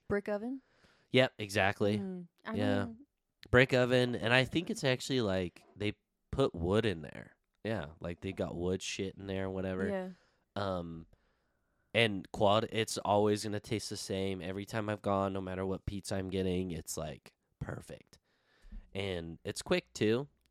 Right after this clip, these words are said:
Speaker 2: Um, doesn't take long to cook a brick oven pizza.
Speaker 1: No, it doesn't.
Speaker 2: That bitch in there maybe five minutes.
Speaker 1: Yeah.
Speaker 2: Maybe.
Speaker 1: You're right. I,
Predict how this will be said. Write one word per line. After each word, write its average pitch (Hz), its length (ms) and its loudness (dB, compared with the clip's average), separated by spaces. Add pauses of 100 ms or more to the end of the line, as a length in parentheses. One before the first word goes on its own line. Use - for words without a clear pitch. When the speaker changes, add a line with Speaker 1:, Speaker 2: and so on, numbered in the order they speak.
(220)
Speaker 2:
Um, 90 440 -6 (680)
doesn't 113 240 -4
take 143 180 -4
long 107 280 2
to 92 80 -4
cook - 260 -4
a 82 360 -2 (120)
brick 87 180 -4
oven 82 200 -6
pizza. - 360 -10
Speaker 1:
No, 185 420 -6
it 175 100 -14
doesn't. 175 420 -16
Speaker 2:
That - 120 -4
bitch 110 220 0
in 98 100 -2
there 87 140 -4
maybe 82 340 -6
five 73 220 -8
minutes. 69 460 -14 (120)
Speaker 1:
Yeah. 175 200 -6
Speaker 2:
Maybe. 90 840 -6 (180)
Speaker 1:
You're 247 180 -4
right. 220 360 -6
I, 220 280 -4